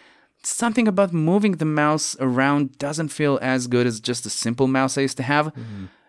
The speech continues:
Speaker 1: So it's a bit slower. But yeah, the, the, I, I can do the whole thing with just one hand, and it's fairly smooth. I like it. And now, uh, my left hand doesn't go through all of these pains, so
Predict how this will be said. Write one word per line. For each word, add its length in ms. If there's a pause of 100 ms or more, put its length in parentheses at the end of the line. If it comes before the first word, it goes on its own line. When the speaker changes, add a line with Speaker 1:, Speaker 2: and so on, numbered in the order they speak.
(180)
Speaker 1:
So 380
it's 260
a 60
bit 340
slower. 420
But 160
yeah, 340
the, 240
the, 400
I, 240
I 40
can 160
do 100
the 100
whole 200
thing 300
with 180
just 240
one 140
hand, 380
and 100
it's 220
fairly 400
smooth. 500 (220)
I 200
like 280
it. 200
And 140
now, 220
uh, 80
my 220
left 380
hand 200
doesn't 400
go 260
through 400
all 220
of 80
these 160
pains, 420
so 420